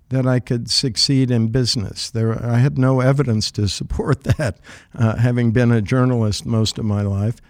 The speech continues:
Uh, but when I was a kid, I won a lot of contests selling things. And, uh, that was basically my only resume for, uh, being able to start a company.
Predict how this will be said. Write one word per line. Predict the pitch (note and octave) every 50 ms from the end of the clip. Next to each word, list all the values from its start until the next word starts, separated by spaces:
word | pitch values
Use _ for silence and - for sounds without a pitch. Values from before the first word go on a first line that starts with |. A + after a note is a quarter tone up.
| _ _ _ _ _ _ D3+
Uh, | B2+ A#2+ A#2+ A#2 A#2+
but | A#2 C3+ D#3+ E3
when | E3+ E3+
I | E3+
was | E3 D3+ C3+
a | D3 C#3+
kid, | - - F#3+ F#3+ F#3+ E3
I | C#3+ C3+
won | C3+ C3+ C#3 C#3 C3+
a | C3+ C3
lot | C3+ C3 A#2+
of | A#2
contests | - - C#3 C3+ C3+ B2+ - A#2 G#2 G2+ -
selling | - - C3+ C3+ C#3 C3+ A#2+ G#2+ G2+ F2
things. | - G2 A2 - - - - - - - - -
And, | - A2 A2 A2 A2 A2 A2 A2 G#2 G#2
uh, | G#2 G#2+ G#2+ G#2 F#2+ F2 - _ _ _ - - - _ _ _ _ B2+
that | B2+ D3+ E3+ -
was | E3 C#3+ C#3 B2
basically | G2 - C#3+ C#3+ C3+ - - C#3 - - B2 A#2+
my | A#2 A2+ A2+ A2+
only | A#2 A#2+ B2+ B2 A2+ A2
resume | G#2+ G#2 A2+ A#2 A#2+ G#2+ A#2+ A2 G#2 G2+ F#2+ F#2+ F#2+ F#2
for, | - - B2+ A2+ G#2 G#2 G#2 G2+ G2+ G2+
uh, | G2 G2 G2 F#2+ F#2 - _ - - _ _ _ _ -
being | A2+ A#2+ A#2+ A#2+ A#2+
able | A#2 A#2 G#2 A2+
to | A2 G2+
start | - - - A#2+ A#2+ A2
a | G#2+
company. | E2+ - - B2+ A#2+ A#2 - B2 G#2+ G2 G2 F#2+ F#2+ -